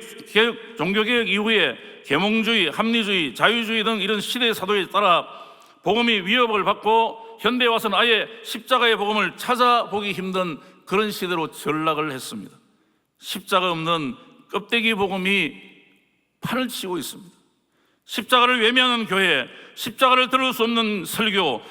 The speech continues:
십자가가 빠진 신앙, 십자가가 빠진 신학, 이것이 오늘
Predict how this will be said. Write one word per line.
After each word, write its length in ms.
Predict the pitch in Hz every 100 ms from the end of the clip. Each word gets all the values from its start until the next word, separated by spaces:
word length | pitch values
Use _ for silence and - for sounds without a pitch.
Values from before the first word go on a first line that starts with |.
| -
십자가가 600 | - 240 254 269 254 254
빠진 340 | 208 247 262 262
신앙, 540 | - 233 240 170 117 - -
십자가가 520 | - 269 262 262 254 220
빠진 360 | 226 262 262
신학, 500 | 247 - 285 180 - - - -
이것이 280 | - 240 247
오늘 360 | 226 262 220